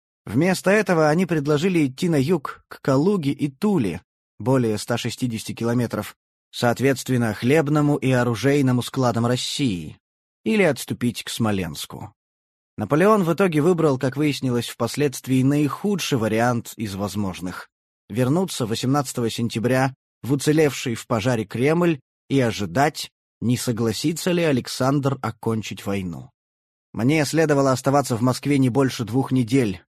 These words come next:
признал впоследствии Наполеон, "но меня день за днём обманывали". Это неправда. Александр не давал Наполеону повода думать, что он желает мира, а просто ничего не отвечал.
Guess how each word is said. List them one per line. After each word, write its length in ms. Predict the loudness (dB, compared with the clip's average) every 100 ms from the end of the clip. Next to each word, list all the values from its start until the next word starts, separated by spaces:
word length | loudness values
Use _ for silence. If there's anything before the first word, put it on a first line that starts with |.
| _ _ _
признал 380 | -4 0 -2 -2
впоследствии 600 | -6 -4 -4 -4 -4 -4
Наполеон, 540 | -2 0 0 -2 -6 -14 _ _ _
"но 100 | -2
меня 320 | 2 4 4 2
день 300 | 2 2 2
за 140 | 0
днём 340 | 0 2 2 2
обманывали". 800 | -2 2 2 2 -2 -8 -12 -16 _ _ _ _ _ _
Это 180 | -4 0
неправда. 600 | 0 -2 -8 -12 -14 -18 -20 _ _ _ _ _
Александр 600 | -2 -2 2 2 4 2
не 120 | 2
давал 280 | 4 4 4
Наполеону 520 | 2 0 2 4 2
повода 340 | 2 2 2 0
думать, 380 | 2 2 0 -10 _
что 220 | -4 0
он 100 | 2
желает 400 | 2 0 0 0
мира, 400 | 0 0 -2 -6 -6
а 120 | -4
просто 340 | 0 0 0 -2
ничего 300 | -2 -2 0
не 120 | -2
отвечал. 600 | -4 -8 -10 -10 -10